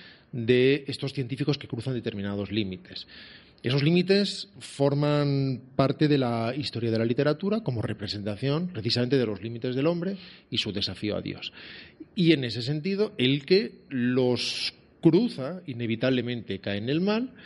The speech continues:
y vuelve atrás o no vuelve atrás. Se da cuenta de su error y regresa al bien, se arrepiente de lo que ha hecho, como sucede en el caso del doctor Frankenstein, por ejemplo, o no lo hace, como el caso del hombre invisible.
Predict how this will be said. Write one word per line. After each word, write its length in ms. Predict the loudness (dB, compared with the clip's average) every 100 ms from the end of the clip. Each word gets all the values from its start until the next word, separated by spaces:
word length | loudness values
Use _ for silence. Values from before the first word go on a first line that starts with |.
| -20 -20 -10 0
y 80 |
vuelve 300 | 4 6 6
atrás 360 | 4 0 -2 -4
o 100 | -10
no 120 | -6 -2
vuelve 240 | 0 -2
atrás. 320 | 0 2 2 -2
Se 140 | -6
da 140 | -6 -8
cuenta 300 | -8 -4 -2
de 120 | -2
su 180 | 0 2
error 380 | 4 2 2
y 100 | -2
regresa 420 | -6 -8 -8 -4 0
al 60 |
bien, 220 | 4 4
se 120 | 2 0
arrepiente 500 | -2 -4 -4 -2 2
de 80 |
lo 80 | 2
que 80 | 4
ha 80 | 2
hecho, 360 | 2 0 -6 -6 -16 -20 -20 -14
como 180 | -8 -6
sucede 380 | -4 -6 -4 -2
en 80 | -2
el 80 | -2
caso 240 | -2 -2
del 100 | -2
doctor 680 | -4 -6 -6 -4 -2 -4 -6
Frankenstein, 760 | -4 -2 0 0 -2 0 0 0
por 120 | -2
ejemplo, 520 | -2 -2 -2 -4 -6 -12 -20 -20 -4
o 120 | -2
no 120 | 0
lo 160 | 2 4
hace, 360 | 2 0 -6 -6 -10
como 140 | -8
el 60 | -6
caso 220 | -4 -4
del 120 | -4
hombre 200 | -4 -4
invisible. 560 | -4 -2 2 2 0